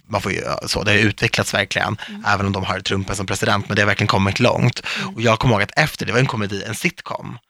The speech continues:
Speaker 2: Mm.
Speaker 1: Efter att hon kom ut som, eh, lesbisk så kom det upp alla avsnitt efter det. Och det avsnittet, det var en varningstext innan för stötande innehåll.
Speaker 2: Nej, men sluta.
Speaker 1: Förstår du?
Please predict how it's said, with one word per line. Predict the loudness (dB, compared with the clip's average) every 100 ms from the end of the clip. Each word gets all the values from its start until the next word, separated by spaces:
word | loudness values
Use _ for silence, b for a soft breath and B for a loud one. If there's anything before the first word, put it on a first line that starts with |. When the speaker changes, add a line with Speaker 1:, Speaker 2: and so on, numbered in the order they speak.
| _
Speaker 2:
Mm. | -20 -20 _ _ _ _
Speaker 1:
Efter | 0 2 0
att | 2
hon | 0
kom | 0 2
ut | 2 0
som, | -8 -6 -6 -6 -10 -12
eh, | -12 -12 -10
lesbisk | -2 -2 -2 -10 -12 -12 -16 -20 _ _ _ -14
så | -10
kom | -2 0 0
det | -2
upp | -4 -12 _ _ 0
alla | 2 6
avsnitt | 4 2 -2
efter | -2 -2
det. | -4 -4 -6
Och | -10 -12 -2
det | 2
avsnittet, | 2 0 -6 -8 -10 -12 -20 _ _ _
det | -4
var | -2
en | 0
varningstext | 4 6 6 2 -4 -2 -2 -4 -8
innan | -8 -8 -8 -16 _ _
för |
stötande | -12 -2 2 2 0 -6 -6
innehåll. | -8 -10 -10 -12 -16 _ _ -8
Speaker 2:
Nej, | -8
men | -8
sluta. | -14 -14 -14 -16 -16 -8
Speaker 1:
Förstår | -6 -2 -2
du? | -4